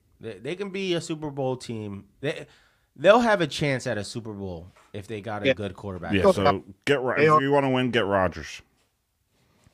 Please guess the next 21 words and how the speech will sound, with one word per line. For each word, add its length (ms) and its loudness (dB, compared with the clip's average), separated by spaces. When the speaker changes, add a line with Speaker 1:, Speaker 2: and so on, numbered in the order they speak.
Speaker 3:
And 120 -2
I 60 2
Speaker 1:
They 80 4
Speaker 3:
can 80 2
Speaker 1:
have 160 4
a 60 -2
better 280 0
chance 360 -4
of 120 -2
winning 300 -6
the 80 -6
Super 240 -6
Bowl 180 -2
next 240 -8
year 140 -2
with 160 -2
Rodgers 420 0
than 160 -6
the 100 -8
Jets 280 -8
do. 200 -14